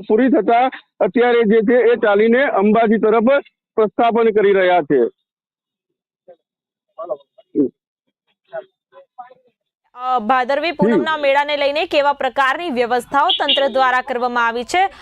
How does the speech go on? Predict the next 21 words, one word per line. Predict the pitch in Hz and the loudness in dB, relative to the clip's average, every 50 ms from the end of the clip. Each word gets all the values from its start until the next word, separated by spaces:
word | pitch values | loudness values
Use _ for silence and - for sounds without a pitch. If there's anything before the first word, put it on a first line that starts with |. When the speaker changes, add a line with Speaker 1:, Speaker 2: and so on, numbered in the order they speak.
| - - | -10 -4
Speaker 2:
અ, | - 247 269 269 269 | 0 0 0 0 -2
શું | 277 - 359 370 349 | -4 -4 -2 0 0
આયોજનો | 311 277 285 285 302 240 330 349 381 403 | 2 2 0 0 -2 -2 -4 -2 -2 -2
જોવા | 302 247 302 294 285 254 | -2 0 0 0 0 0
મળી | 240 233 214 202 | -2 -4 -4 -4
રહ્યા | 190 180 170 170 | -2 -2 -2 -4
છે? | 165 - - - - - - - - - - - - - - - - _ _ _ _ _ - - - _ _ - - _ _ - - - | -6 -8 -12 -16 -16 -18 -20 -20 -20 -20 -20 -20 -20 -20 -20 -20 -20 _ _ _ _ _ -20 -20 -20 _ _ -20 -20 _ _ -8 -4 -2
Speaker 1:
તંત્ર | 190 196 208 226 254 269 | 0 0 0 0 0 0
દ્વારા | 220 233 233 233 240 247 | 2 2 2 2 2 0
ઠેર | 208 196 185 196 | 0 0 0 0
ઠેર | 185 214 214 | 0 0 0
જગ્યાએ | 190 180 175 175 175 185 190 196 214 214 240 277 | 0 0 0 2 2 2 2 2 2 2 0 0
સેવા | - - - - - - 185 190 208 214 | -2 -6 -12 -8 -4 0 0 0 0 0
કેમ્પો | 208 196 190 185 180 185 196 208 | 0 0 0 0 0 0 0 2
લગાવવામાં | 190 165 151 170 170 170 165 165 165 165 160 156 | 2 2 2 2 2 2 2 2 2 0 2 2
આવ્યા | 156 160 165 165 165 | 2 2 2 0 0
છે, | - - 220 240 240 | 0 0 0 0 2
જેમને | 214 180 180 180 180 190 202 202 196 | 0 0 2 2 2 2 2 0 -2
પાણી | - - - - - 165 170 170 185 202 220 220 | -4 -10 -16 -8 -4 -2 0 2 2 2 2 0
છે, | 185 - 220 220 | 0 0 0 2
અ, | 226 226 214 - 160 180 180 180 180 180 180 180 | 2 0 0 0 0 2 2 2 2 2 2 0